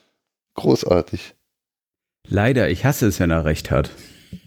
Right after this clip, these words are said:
Speaker 1: Hm. Wenn Marc-Uwe Kling recht hat.
Speaker 2: Ja, grundsätzlich, wenn diese Prognosen, die schon vor zehn Jahren gemacht worden sind, so eintreten. Ich finde das alles nicht so lustig, aber andererseits, ähm, ja,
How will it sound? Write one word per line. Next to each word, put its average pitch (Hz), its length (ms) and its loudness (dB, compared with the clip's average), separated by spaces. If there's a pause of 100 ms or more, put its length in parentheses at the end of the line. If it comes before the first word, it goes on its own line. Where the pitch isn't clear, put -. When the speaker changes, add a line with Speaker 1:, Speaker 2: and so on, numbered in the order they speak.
(1120)
Speaker 1:
Hm. 85 240 -2 (500)
Wenn 98 140 4
Marc-Uwe 98 380 2
Kling 170 220 2
recht 107 260 0
hat. 87 200 0 (920)
Speaker 2:
Ja, 90 120 2
grundsätzlich, 90 600 0
wenn 85 220 2
diese 85 680 2 (520)
Prognosen, 101 760 0 (220)
die 95 240 -2
schon 101 160 4
vor 104 140 2
zehn 107 200 2
Jahren 98 220 0
gemacht 95 340 -2
worden 95 220 4
sind, 87 340 0 (540)
so - 180 2
eintreten. 80 560 0
Ich 92 100 -2
finde 113 200 2
das 98 60 -2
alles 95 200 2
nicht 101 120 2
so 95 80 4
lustig, 90 440 2
aber 87 160 4
andererseits, 98 680 2
ähm, 90 460 2 (100)
ja, 82 260 0